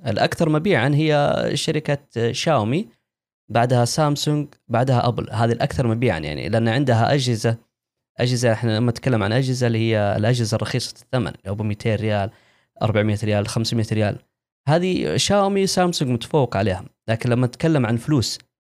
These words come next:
المبالغ، يعني مثلًا مية ريال، ستة وخمسين ريال هذه لشركة أبل، آه، اثنين وعشرين ريال لشركة، آه، سامسونج، الباقي تتوس-، تت-، تتقسمها باقي الشركات.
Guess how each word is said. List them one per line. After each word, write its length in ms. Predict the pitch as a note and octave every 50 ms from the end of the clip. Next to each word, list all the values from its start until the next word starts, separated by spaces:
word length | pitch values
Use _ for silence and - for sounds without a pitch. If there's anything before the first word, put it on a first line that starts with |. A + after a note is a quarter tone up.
| _ _ _ _ _ _ _ _ _ _ _ _ G#2
المبالغ، 580 | A2 A2+ A2+ A2+ D#3 C#3+ G#2+ F#2 E2 - - - _ _ _ _ _ _ -
يعني 140 | G2 A2 B2+
مثلًا 280 | C#3 B2+ C3+ A2+ G#2+
مية 300 | G#2+ A#2+ D3 F3 F3+ D#3+ - D#3+
ريال، 320 | C#3+ C#3+ C#3 D3+ F3+ - - _ _
ستة 320 | - - G3 F#3 - E3+
وخمسين 400 | D3 - D3 C#3 C3 - E3 D3+ C3+
ريال 240 | C#3+ D3+ D#3 D3+ C3+
هذه 160 | C3+ C3 B2
لشركة 540 | A#2 - - C3+ B2+ - A2 G#2+ - G#2+ B2
أبل، 260 | C3+ D#3+ F3+ A3+ - - _ _ _ _ _ _ _ _ _ _ _ _ _ _ _ _ -
آه، 320 | F#2+ F2+ E2+ E2+ D2+ D#2
اثنين 300 | - - D3+ D3+ D#3+ D3+
وعشرين 460 | B2+ A#2+ C3+ - D#3 D#3 D3 C#3 - - -
ريال 460 | A#2+ A2+ B2+ C#3 C#3 C#3+ C#3 C3 A#2 A2
لشركة، 680 | A2+ G#2+ G#2+ - - - C3 B2 B2 - B2 A2+ - - - A2
آه، 140 | G2+ G2 F#2+
سامسونج، 600 | F#2+ - - A#2+ B2+ C3 C3 - E3 E3 F3 E3 - - -
الباقي 460 | C#3 C#3 D#3 E3+ F3 F3 E3+ F3+ D#3
تتوس-، 460 | D3+ - - - - D3+ C#3+ - -
تت-، 540 | - - - - - B2+ - A#1+ - - - -
تتقسمها 460 | - - B2+ B2+ B2 - D#3+ D3 B2+
باقي 200 | B2 C#3 C3 A2+
الشركات. 500 | G#2 - - A2 G#2+ - - G2 F#2+